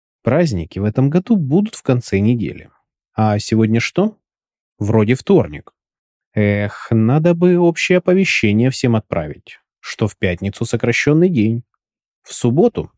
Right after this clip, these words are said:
встречаемся у фирмы и проводим выходные все вместе. Насколько я помню, у меня коллектив без детей, но с внуками.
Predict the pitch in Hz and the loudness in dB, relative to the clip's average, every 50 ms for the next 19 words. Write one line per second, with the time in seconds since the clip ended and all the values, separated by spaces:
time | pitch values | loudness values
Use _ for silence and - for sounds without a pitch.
0 | _ _ - - - 113 113 107 - - 113 110 110 - - 117 110 110 107 - | _ _ -18 -6 -2 0 0 0 0 0 0 0 0 0 0 2 2 2 0 -2
1 | - - 143 214 240 220 160 - - _ 117 110 - - 110 107 104 123 151 165 | -4 -2 -2 0 0 0 -2 -2 -2 _ -6 -4 -2 0 0 0 2 2 2 2
2 | 170 185 190 180 160 160 - - 139 117 110 104 107 113 131 143 135 120 - - | 4 2 2 2 2 0 0 0 -2 -2 0 -2 0 2 2 2 0 -2 -4 -2
3 | - 117 131 156 165 175 185 196 208 185 127 92 - - - - - - _ _ | 0 2 2 2 2 0 0 2 2 2 0 -2 -4 -12 -16 -20 -20 -20 _ _
4 | _ _ _ _ _ _ _ _ _ _ _ _ _ _ _ - 143 170 - - | _ _ _ _ _ _ _ _ _ _ _ _ _ _ _ 0 0 0 2 0
5 | 139 110 - - 107 104 104 - - 123 123 127 131 131 131 131 131 127 120 - | 0 0 0 0 0 0 0 2 2 2 2 2 2 0 0 0 -2 -2 -2 0
6 | 123 123 113 110 - - 95 92 92 98 98 92 98 117 131 - - 151 - 87 | 0 0 0 -2 -4 -4 -4 -2 -2 -4 -4 -2 -2 -2 -2 0 0 0 0 0
7 | - - _ _ _ _ _ - 120 117 117 120 131 170 175 - - 131 120 110 | -6 -18 _ _ _ _ _ 0 2 2 4 4 2 2 2 0 0 0 0 0
8 | 101 92 87 - - - 82 67 - - | 0 -2 -4 -8 -10 -14 -12 -12 -12 -14